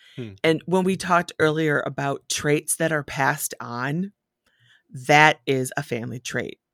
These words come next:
Speaker 1: Interesting.
Speaker 2: Because that's the same thing my parents do. You know, when I talk to them, if I talk to my mom and I'm, and I'm just,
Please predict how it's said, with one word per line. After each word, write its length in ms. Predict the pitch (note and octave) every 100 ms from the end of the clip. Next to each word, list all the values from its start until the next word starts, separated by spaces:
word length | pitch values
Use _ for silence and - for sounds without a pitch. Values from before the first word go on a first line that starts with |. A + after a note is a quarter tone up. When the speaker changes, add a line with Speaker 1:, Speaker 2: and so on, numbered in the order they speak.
| _ _ _ _
Speaker 1:
Interesting. 340 | C#3 C#3 - D3
Speaker 2:
Because 200 | - D3
that's 260 | D#3 -
the 60 | E3+
same 240 | - D#3
thing 160 | D3 D3
my 120 | C3+
parents 480 | C3+ B2+ B2 A2 -
do. 220 | - A2 -
You 120 | C#3
know, 240 | C#3+ C#3
when 160 | C3+ C3+
I 80 | C3
talk 360 | - C3 C#3
to 100 | -
them, 280 | C3+ C3 B2+
if 220 | B2 C3
I 40 | C#3
talk 240 | G3 F#3+
to 80 | F3
my 100 | E3
mom 380 | D3+ C#3 C#3 C#3
and 100 | C#3
I'm, 160 | C3 C#3 - - - - _ -
and 100 | E3+
I'm 100 | D#3+
just, 300 | F3 D#3